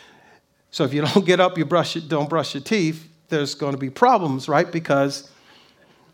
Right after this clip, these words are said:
right? So there's some important normalcies that occur, but just n-, being normal just for normal's sake,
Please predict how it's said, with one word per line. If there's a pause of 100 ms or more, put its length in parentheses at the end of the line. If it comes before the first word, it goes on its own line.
(1300)
right? (280)
So
there's
some
important
normalcies
that (100)
occur, (260)
but
just
n-,
being
normal
just
for
normal's
sake,